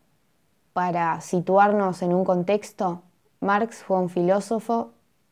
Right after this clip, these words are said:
un economista y un sociólogo alemán del siglo diecinueve. Este autor es conocido por emplear una herramienta, el materialismo histórico,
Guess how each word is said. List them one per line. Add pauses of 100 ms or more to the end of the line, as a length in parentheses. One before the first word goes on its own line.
(220)
un
economista (140)
y
un
sociólogo
alemán (440)
del
siglo
diecinueve. (1700)
Este
autor (120)
es (140)
conocido
por
emplear
una
herramienta, (500)
el
materialismo
histórico,